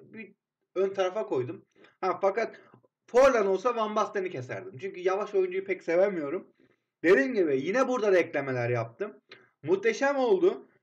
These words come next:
Hani dediğim gibi bu, şöyle göstereyim bir de arkadaşlar. Rezervlerdeki ikonlarımızı gösterelim.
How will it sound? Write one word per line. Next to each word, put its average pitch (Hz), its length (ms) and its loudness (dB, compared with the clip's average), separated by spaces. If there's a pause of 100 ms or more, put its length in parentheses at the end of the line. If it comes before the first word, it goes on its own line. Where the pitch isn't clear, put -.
Hani 180 300 0
dediğim 247 300 4
gibi 180 200 -2
bu, 208 300 -4 (840)
şöyle 262 400 4
göstereyim 156 540 2
bir 139 80 -8
de 202 240 -2
arkadaşlar. 160 760 0 (420)
Rezervlerdeki 226 840 2
ikonlarımızı 220 580 -6
gösterelim. 185 640 -4